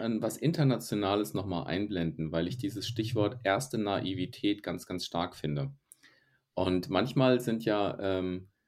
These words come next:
Leute aus dem internationalen Raum uns ein paar Jahre voraus. Ähm, ich hab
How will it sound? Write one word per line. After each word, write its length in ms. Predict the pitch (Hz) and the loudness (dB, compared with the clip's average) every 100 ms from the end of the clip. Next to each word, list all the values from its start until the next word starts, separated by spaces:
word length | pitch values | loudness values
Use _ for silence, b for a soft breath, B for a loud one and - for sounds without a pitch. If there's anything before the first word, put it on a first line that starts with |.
| _ - | _ 0
Leute 580 | 92 98 110 110 98 - | 4 4 4 2 2 0
aus 140 | 92 | -4
dem 80 | - | -4
internationalen 640 | - 113 107 - 98 95 | -4 -2 -4 -2 0 0
Raum 260 | 92 90 110 | 0 0 0
uns 200 | 95 - | -2 -4
ein 80 | 95 | -4
paar 160 | 95 | -2
Jahre 260 | 98 101 104 | 0 0 -2
voraus. 680 | - 85 80 95 - - - _ _ _ _ _ - | -6 -4 -2 -2 -4 -8 -18 _ _ _ _ _ -6
Ähm, 180 | 95 | -4
ich 140 | 73 110 | -4 -2
hab 240 | 107 - | -2 -4